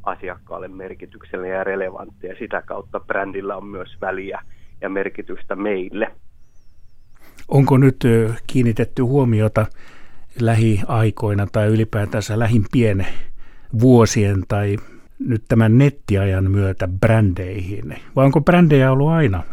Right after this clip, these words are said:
Speaker 2: Yleisradiossa?
Speaker 1: No kyllä mä sanoisin näin,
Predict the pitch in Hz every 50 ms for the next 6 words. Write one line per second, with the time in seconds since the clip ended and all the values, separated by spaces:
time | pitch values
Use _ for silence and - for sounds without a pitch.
0 | - - 117 101 95 98 92 - - 101 95 - 69 - - - - - - -
1 | - - - - - - - - - - - - - - - - - - - -
2 | - - - - - - 165 - - 233 233 233 220 - 254 247 220 185 170 -
3 | 165 160 170 180 143 113 117